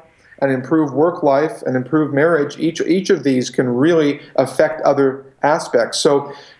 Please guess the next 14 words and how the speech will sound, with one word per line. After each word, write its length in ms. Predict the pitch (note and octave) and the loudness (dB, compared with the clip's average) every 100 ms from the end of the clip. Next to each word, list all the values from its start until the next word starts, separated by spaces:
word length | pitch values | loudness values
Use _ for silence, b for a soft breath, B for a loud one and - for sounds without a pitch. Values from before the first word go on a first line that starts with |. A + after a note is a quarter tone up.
| - | 0
the 80 | D3 | 2
idea 320 | C#3+ D#3 G3+ | 2 2 2
is 120 | D#3+ | 2
that 120 | D#3 C#3 | -2 -2
you 80 | |
take 260 | C#3 E3 D#3 | 0 0 2
it 60 | D3 | 0
again 320 | C3 D3 C#3+ | 0 0 0
in 100 | B2 | -2
six 300 | - D#3 E3 | -2 -2 0
months 280 | D3 D3 C#3 | 0 0 -2
or 60 | |
twelve 320 | B2+ D#3+ E3+ | 0 2 2
months. 300 | C3 B2 A#2+ | 0 -2 -4